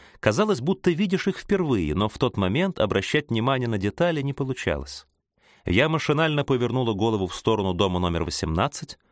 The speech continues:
но возле входа никого не было. Никакого чёрного человека не осталось и в помине. Я остановилась.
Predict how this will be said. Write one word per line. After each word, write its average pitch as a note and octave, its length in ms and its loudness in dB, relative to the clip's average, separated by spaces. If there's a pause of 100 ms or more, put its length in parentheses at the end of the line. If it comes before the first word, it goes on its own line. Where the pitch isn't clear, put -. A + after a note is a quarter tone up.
(480)
но G#2 200 2
возле A#2+ 320 -2
входа D#3+ 420 -2
никого D3+ 380 -4
не G2 220 -4
было. C#2 280 -8 (560)
Никакого A2 560 -2
чёрного G2 460 -2
человека E2 600 -4 (440)
не G2 140 2
осталось G#2+ 500 -2
и C3 40 -4
в - 100 -10
помине. C#2+ 440 -6 (1400)
Я D#2+ 300 0
остановилась. C3+ 800 -4